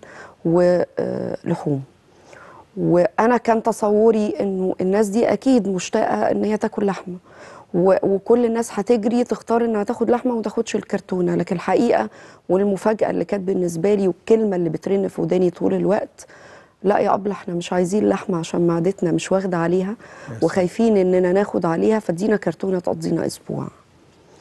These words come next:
Speaker 1: وكان الحقيقة الموقف من دكتور عماد، وموقف أنا بحييه عليه، إنه قال: "كل أسرة هتاخد كرتونة وهتاخد لحمة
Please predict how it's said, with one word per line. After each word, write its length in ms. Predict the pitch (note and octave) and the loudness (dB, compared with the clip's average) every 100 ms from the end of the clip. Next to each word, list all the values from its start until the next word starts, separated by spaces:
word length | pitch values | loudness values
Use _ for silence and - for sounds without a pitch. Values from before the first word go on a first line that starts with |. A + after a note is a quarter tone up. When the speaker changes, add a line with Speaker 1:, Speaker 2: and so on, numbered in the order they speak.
| - - - - | -20 -18 -6 0
Speaker 1:
وكان 240 | - A#3 | 4 4
الحقيقة 540 | B3 - G3+ - A#3+ - | 4 2 0 2 2 2
الموقف 500 | G3+ A3 A#3 A3+ A3 | 2 0 -2 -6 -2
من 120 | G#3 | -2
دكتور 300 | F#3+ - F#3+ | -2 -2 -2
عماد، 540 | F#3+ G3 A3+ A3 G3 G3 | 0 2 2 2 -2 -2
وموقف 680 | F#3+ F#3+ F#3 G3+ G#3+ G#3+ | 2 2 2 0 0 -2
أنا 140 | - G#3 | 0 -2
بحييه 360 | F#3+ G3 G3+ | -2 0 0
عليه، 340 | G#3 F#3+ G#3+ A3+ - - - F3+ | 0 0 0 -2 -8 -20 -8 0
إنه 180 | G3 | 2
قال: 280 | - G#3+ G#3 | 4 2 0
"كل 260 | - A#3+ G#3+ G#3 | 0 2 2 -2
أسرة 240 | - F#3+ | -4 -4
هتاخد 440 | F3 F3 F#3+ F#3 | -2 -2 -4 -4
كرتونة 520 | - F3 - G#3+ G#3 - | -6 -8 -2 0 0 -2
وهتاخد 540 | F3 E3+ G3+ - F3+ | -4 0 -2 -2 0
لحمة 340 | F3 - E3 | 0 -2 -6